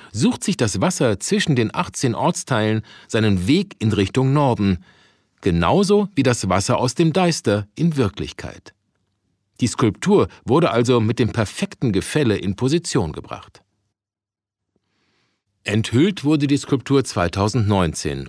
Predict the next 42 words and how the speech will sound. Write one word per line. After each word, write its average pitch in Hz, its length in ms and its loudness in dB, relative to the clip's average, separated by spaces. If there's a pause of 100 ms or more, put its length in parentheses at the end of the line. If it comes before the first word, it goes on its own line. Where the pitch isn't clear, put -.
auf 202 140 -2
den 123 180 -2
Tag 147 260 -2
genau 117 360 2
fünfzig 180 580 -2
Jahre 131 320 2
nach 92 180 0
der 123 140 -2
Stadtrechtverleihung. - 1040 -6 (640)
Erschaffen 160 500 0
wurde 156 160 2
sie 139 140 0
vom 95 260 0
Bildhauer 131 500 2
Peter 104 400 -2
Lechelt. 123 480 -2 (640)
In 147 120 0
den 151 140 4
neunziger 165 420 2
Jahren 120 440 2
hat 113 140 -2
der 95 180 2
heutige 135 360 2
Bad 92 200 -2
Nenndorfer 117 680 2 (240)
dank 175 260 0
eines 123 200 0
Stipendiums 135 760 0
von 107 200 -2
der 90 80 0
Stadt - 360 -6 (120)
und 123 120 -6
der 113 100 2
Klosterkammer 120 840 0 (280)
eine 131 240 0
Weile 156 360 4
als 98 260 -2
Klosterkünstler 117 1080 0
in 110 120 -6
der 120 100 0
Deisterstadt 104 680 -2
gelebt. - 500 -6